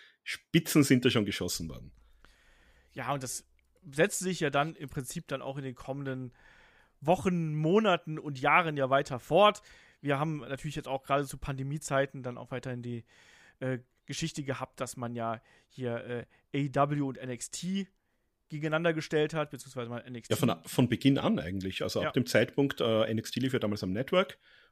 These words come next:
Speaker 1: und man hat dann mit zwei Wochen Vorlaufzeit hat man dann N X T vom Network auf, äh, U S A Network ins Fernsehen geholt. Also die haben,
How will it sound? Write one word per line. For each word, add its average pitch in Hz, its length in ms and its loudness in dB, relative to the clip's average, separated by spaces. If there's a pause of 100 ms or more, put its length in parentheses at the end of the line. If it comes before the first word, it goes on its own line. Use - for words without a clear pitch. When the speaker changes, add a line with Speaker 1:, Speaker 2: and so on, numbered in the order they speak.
(140)
Speaker 1:
und 120 440 6
man 107 120 2
hat 110 120 0
dann 117 180 0
mit 123 200 -2
zwei 104 220 4
Wochen 120 240 2
Vorlaufzeit 123 720 2
hat 113 180 0
man 110 220 0
dann 104 260 2
N 98 180 -4
X - 220 -6
T 117 180 0
vom 110 200 -2
Network 104 560 -2
auf, 95 400 -4
äh, 92 280 -2
U - 40 -4
S 95 100 -6
A 95 60 -4
Network 110 320 -4
ins 92 120 -6
Fernsehen 107 320 -2
geholt. 139 360 0
Also 104 160 -4
die 101 80 -6
haben, 101 260 -4